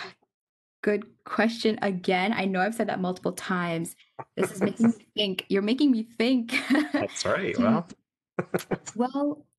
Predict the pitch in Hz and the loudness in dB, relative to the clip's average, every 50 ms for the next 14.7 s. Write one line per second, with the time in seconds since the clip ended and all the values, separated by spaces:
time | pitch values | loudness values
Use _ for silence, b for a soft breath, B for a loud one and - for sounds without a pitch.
0 | _ _ - - 226 247 254 269 285 285 269 269 - - - 220 202 202 214 233 | _ _ -4 -2 0 2 2 2 0 0 -4 -6 -8 -6 -4 -4 -2 0 0 2
1 | 262 302 320 330 - - - _ _ - 185 185 185 185 190 196 190 190 - - | 2 2 0 -2 -4 -6 -10 _ _ -4 -2 0 0 0 0 0 -2 -4 -4 -8
2 | - - 208 214 220 226 233 254 285 285 262 254 226 190 190 196 190 202 196 196 | -6 -4 0 2 2 2 2 0 0 0 0 0 0 -2 -2 -2 -2 -2 -4 -4
3 | 185 180 175 180 180 175 170 180 - - - - 190 180 175 165 165 165 b b | -2 -2 -4 -2 -4 -4 -4 -6 -8 -10 -8 -6 -4 -2 -2 -4 -4 -6 b b
4 | b b b - - 190 185 175 175 180 180 196 196 196 202 202 196 190 - - | b b b -4 -2 -2 -2 -2 -2 -2 -2 -2 -2 -2 -2 -2 -4 -4 -4 -4
5 | - 170 175 180 - 180 175 175 180 - - 170 175 - 185 185 - - 175 170 | -4 -4 -4 -4 -4 -4 -4 -2 -2 -2 -4 -4 -4 -4 -4 -4 -4 -4 -4 -4
6 | 175 180 - 170 175 170 175 - 180 180 180 175 - - 170 170 - - 175 165 | -4 -4 -4 -4 -2 -2 -2 -2 -2 -2 -4 -4 -4 -6 -6 -6 -6 -6 -4 -2
7 | 165 170 165 - - 165 160 151 151 151 147 - - - 160 160 180 196 202 - | -2 -2 -2 -2 -2 -2 -2 -2 -2 -2 -4 -8 -10 -8 -6 -4 -4 -4 -4 -4
8 | - 196 190 190 - 180 175 165 160 160 170 175 - 170 170 170 170 - 180 180 | -6 -6 -2 -2 -2 -2 -2 -4 -6 -6 -6 -6 -6 -4 -4 -6 -6 -6 -6 -4
9 | 160 165 175 - 180 175 170 170 - 170 165 165 165 165 165 160 160 160 165 165 | -4 -4 -4 -4 -2 -2 -2 -2 -4 -4 -4 -4 -4 -2 -2 -2 -2 -2 -4 -6
10 | B B B B B B _ _ _ 208 208 202 208 220 233 247 247 254 247 - | B B B B B B _ _ _ -2 -2 0 2 2 2 2 2 0 -2 -4
11 | - 190 202 190 190 208 226 277 302 302 - - - 190 190 190 196 196 190 190 | -4 -4 -2 -2 -2 -2 -2 -2 -2 -4 -4 -6 -4 -2 -2 0 -2 -2 -4 -4
12 | - - 185 180 180 - 175 175 170 170 175 170 170 B B B _ _ _ _ | -4 -4 -4 -4 -4 -4 -4 -2 -2 -2 -2 -4 -6 B B B _ _ _ _
13 | _ - 185 185 196 202 208 220 233 254 277 277 285 269 - - - - 196 185 | _ -2 -2 0 0 2 2 2 2 2 2 2 0 -2 -6 -8 -6 -4 -2 -2
14 | 185 190 196 196 - - - 196 185 185 185 185 185 185 | -2 -2 -4 -8 -10 -8 -4 -2 0 0 2 0 -2 -4